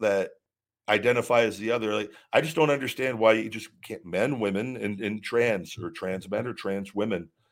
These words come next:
with that. It doesn't, like, but, but, um, and there are those of them that are, that's what they, and they say that, right? I think it, it was shocking and for everyone wrestling because I, I ju-, just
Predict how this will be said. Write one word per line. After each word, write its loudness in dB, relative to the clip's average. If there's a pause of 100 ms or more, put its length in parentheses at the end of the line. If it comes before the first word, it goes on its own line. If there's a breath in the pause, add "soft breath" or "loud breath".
(180)
with -4
that. -2
It -12
doesn't, 2
like, 2 (500 soft breath)
but, 8
but, 4
um, 4 (200)
and 0
there 10
are 10
those 8
of 0
them 8
that 8
are, 2
that's 2
what -2
they, -2
and -4
they 0 (320)
say -4
that, -2 (300)
right? 2
I 2
think -2
it, -2
it -4
was -8
shocking 2
and -6 (160)
for 4
everyone 4
wrestling 2 (280)
because 0
I, 8
I 10
ju-, -4
just -6